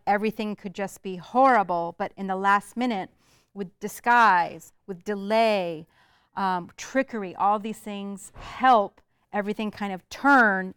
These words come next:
into something that is a celebration in the end of the story. Um, and then maybe just this idea of transformation. I didn't really focus on this, but it definitely happens with Odysseus too,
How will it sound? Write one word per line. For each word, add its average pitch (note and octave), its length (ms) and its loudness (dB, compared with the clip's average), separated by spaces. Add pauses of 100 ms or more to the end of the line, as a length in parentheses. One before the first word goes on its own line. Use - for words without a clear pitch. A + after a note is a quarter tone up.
into G3 240 -8
something F#3+ 600 -10
that F3 400 0
is F#3 160 -14
a F#3 40 -10
celebration F3 760 -6
in D#3+ 80 -12
the E3+ 120 -14
end D#3 120 -14
of E3 60 -18
the D#3+ 40 -18
story. - 280 -18 (800)
Um, G#3 560 -2 (540)
and B3 120 2
then B3+ 160 2
maybe C4 220 2
just C4+ 240 -2
this A#3 160 -2
idea G#3+ 480 0
of G3 200 -2
transformation. G3 720 -8
I G#3+ 100 -2
didn't B3 260 -4
really G#3 480 -6
focus G#3+ 480 -10
on G3 120 -4
this, F#3+ 220 -8
but G3 100 -8
it F3+ 220 -14
definitely G#3 320 -8
happens F#3+ 400 -6
with F#3 100 -8
Odysseus F#3 480 -10
too, G3+ 460 -4